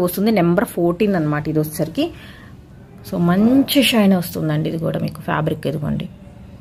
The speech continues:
చెప్పాను కదా మీకు function వేర్‌కి చాలా బాగుంటుంది. And cut work ఏదైనా పేరప్ చేసినా బాగుంటుంది లేసులతో, or else ఇలాగే మీరు వేర్ చేసిన designer బ్లౌజ్తో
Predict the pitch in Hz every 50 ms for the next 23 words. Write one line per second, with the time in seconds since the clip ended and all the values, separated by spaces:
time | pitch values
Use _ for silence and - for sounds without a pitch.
0 | - - - - - - - - - - 202 196 - 262 247 220 185 165 156 170
1 | 180 180 170 170 170 - 170 170 185 220 - - - - - 175 165 190 214 214
2 | - 302 294 285 254 190 175 175 170 220 214 - 190 160 156 165 185 214 214 196
3 | 180 165 156 156 156 156 151 160 156 160 160 214 294 349 - - - - - -
4 | - 202 208 196 214 196 190 190 196 208 208 - - 214 208 202 196 196 - -
5 | 180 185 180 175 175 170 175 - - - - 170 175 175 170 - - 185 180 180
6 | - 185 175 170 170 160 160 165 170 170 165 170 170 165 165 185 185 180 165 165
7 | 170 170 - 185 170 - 247 - - 185 180 180 185 185 - 190 170 170 170 185
8 | 208 214 220 208 190 185 190 190 185 185 185 175 175 170 - - 180 175 180 196
9 | 185 170 175 175 175 170 175 180 180 185 175 170 165 160 170 170 170 - 180